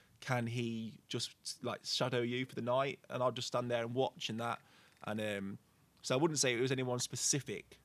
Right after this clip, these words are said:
that, like, I aspired to be. I just l-,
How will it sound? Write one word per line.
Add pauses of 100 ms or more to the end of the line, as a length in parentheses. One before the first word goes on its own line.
(140)
that,
like,
I
aspired
to
be. (580)
I
just
l-,